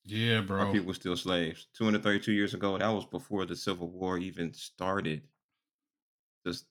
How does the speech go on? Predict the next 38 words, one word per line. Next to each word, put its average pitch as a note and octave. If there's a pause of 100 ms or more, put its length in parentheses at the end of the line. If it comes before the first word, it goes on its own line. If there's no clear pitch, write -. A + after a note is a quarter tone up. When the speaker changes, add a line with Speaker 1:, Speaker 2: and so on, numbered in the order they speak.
Speaker 2:
the F2+
fight G#2
for F2+
freedom. E2+ (840)
So F2+
when F#2
that A2+
was A2
started G2+
two A2
hundred G#2+
thirty-two G#2
years G#2
ago, F#2+
that G#2
wasn't, G#2 (960)
that G#2
wa-, G#2+
they, A2
they A2+
didn't A#2+
even G#2
dream G#2+
of F#2
us G#2+
being G2+
involved F#2+
in G2
that F#2
process F2+
whatsoever. F2 (1000)
So F#2
to F2+
get A2
to A2+
that G#2
point G2+
now G2